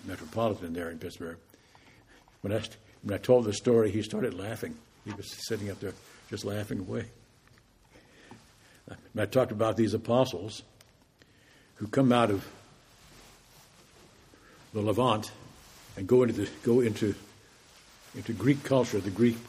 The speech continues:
the Greek Roman world, looking and sounding and smelling like something right out of a delicatessen. Okay. What a hard step it was for the Greek,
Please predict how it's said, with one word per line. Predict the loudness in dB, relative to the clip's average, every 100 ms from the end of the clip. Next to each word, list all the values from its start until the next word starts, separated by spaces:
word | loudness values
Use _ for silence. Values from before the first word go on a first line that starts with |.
| -14
the | -6
Greek | 0 0 2
Roman | 0 0
world, | 2 2 2 -2 -6 -16 -18 -20 -20 -20 -20 -20 _ 2
looking | 4 6 6 6 2 -6 -20 -20 -20 _ -20 -20 -20 -20 _ _ -12
and | -4
sounding | 2 6 6 4
and | 0
smelling | -2 2 2 2 0
like | 0
something | 0 0 0 2
right | 4 4
out | 4
of | 0
a |
delicatessen. | -2 -4 -4 -6 -6 -6 -6 -10 -14 -20 -20 -20 -20 -20 -20 -20 -20 -20 _ -20 -20 -18
Okay. | -18 -18 -20 -20 -20 -20 -20 -20 _ -20 _ _ -20 -20 -20 _ _ _ -20 -20 -20 -20 -20 -20 -20 -20 -20 -20 -2
What | 4 6
a |
hard | 10 10 8
step | 6 4 6
it | 4
was | 6 8 6 4
for | 2
the | 2
Greek, | 4 8 8 6